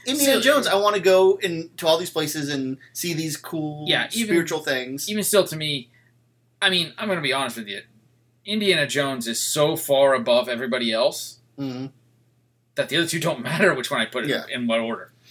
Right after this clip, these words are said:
Speaker 2: 'Cause I'm not gonna get there.
Speaker 1: Yeah, or even if I'm not Indiana Jones, who would you wanna go on an adventure with?
Speaker 2: Indiana Jones.
Speaker 1: Yeah.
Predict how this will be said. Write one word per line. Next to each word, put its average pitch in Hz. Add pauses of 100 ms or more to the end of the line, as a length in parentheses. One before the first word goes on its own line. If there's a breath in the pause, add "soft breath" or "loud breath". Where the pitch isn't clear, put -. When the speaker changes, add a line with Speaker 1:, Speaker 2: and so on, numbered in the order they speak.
(180 soft breath)
Speaker 2:
'Cause 190
I'm 196
not 190
gonna 175
get 175
there. 131
Speaker 1:
Yeah, 190 (160)
or 233
even 240
if 185
I'm 180
not 175
Indiana 143
Jones, 135
who 220
would 196
you 160
wanna 143 (640)
go 151
on 143
an 120
adventure 131
with? -
Speaker 2:
Indiana 101
Jones. -
Speaker 1:
Yeah. 156